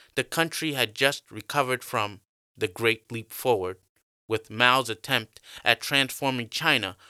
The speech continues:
from an agrarian society that mostly relied on farming to a socialist, industrialized juggernaut. This resulted in China's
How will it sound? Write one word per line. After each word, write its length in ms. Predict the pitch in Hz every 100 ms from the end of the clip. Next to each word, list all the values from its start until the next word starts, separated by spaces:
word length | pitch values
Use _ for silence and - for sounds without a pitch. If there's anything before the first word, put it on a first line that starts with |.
| _
from 240 | - 123
an 60 | 123
agrarian 760 | 110 104 131 143 131 123 110 104 _ _
society 640 | - 110 156 151 120 98 _ _
that 140 | 117 117
mostly 400 | 127 139 - 123
relied 460 | 110 110 131 123
on 140 | 110 98
farming 540 | - 160 147 101 90 - _ _ _ _ _
to 160 | - 127
a 40 |
socialist, 720 | - 170 165 - 131 120 - - _ - - -
industrialized 1000 | 120 113 147 - 131 120 110 107 107 - _ 101
juggernaut. 580 | 92 135 117 95 87 - _ _ _ _ _ _ _ _
This 260 | 123 185 -
resulted 560 | 131 120 143 - 143 -
in 140 | 107
China's 580 | - 143 135 131 127 -